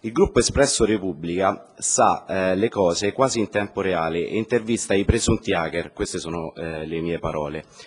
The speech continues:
"Le istituzioni dormono, ora mi sono stufato. Se vogliono la guerra, l'avranno."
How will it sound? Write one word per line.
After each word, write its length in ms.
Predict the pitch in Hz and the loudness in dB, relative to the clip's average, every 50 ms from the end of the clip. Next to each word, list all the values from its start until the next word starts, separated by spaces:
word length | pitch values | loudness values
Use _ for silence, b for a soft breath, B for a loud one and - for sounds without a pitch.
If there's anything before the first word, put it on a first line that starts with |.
| B B B | B B B
"Le 100 | - 98 | -4 -4
istituzioni 760 | 107 113 - - 127 123 135 127 - - 175 156 139 113 - - | -4 -4 -4 -6 -4 -4 -2 0 2 4 6 6 6 4 2 2
dormono, 580 | 107 90 85 80 78 80 80 80 80 82 82 80 B B B B B B B | 4 6 6 6 4 2 0 0 0 0 0 -2 B B B B B B B
ora 280 | - 139 156 143 123 | 6 8 10 10 8
mi 160 | 104 95 101 | 6 4 -2
sono 240 | 95 - 113 104 101 | -2 -2 -2 -2 -2
stufato. 800 | 95 - - - 95 80 - 80 73 71 71 73 78 73 82 87 - _ _ _ _ _ _ _ _ _ _ _ _ - - | -2 -4 -2 -2 -2 0 0 0 0 0 -2 -4 -6 -8 -8 -12 -20 _ _ _ _ _ _ _ _ _ _ _ _ -20 -12
Se 200 | - - - 110 | -4 -2 0 2
vogliono 360 | 101 123 123 113 101 95 98 | 8 10 10 10 10 8 6
la 120 | 110 123 120 | 6 6 6
guerra, 520 | 98 95 92 90 87 90 98 95 - - | 6 4 4 4 2 2 2 0 0 -2
l'avranno." 600 | - 90 85 78 76 71 71 67 71 71 71 71 | -6 -4 -4 -4 -4 -6 -8 -10 -12 -14 -16 -16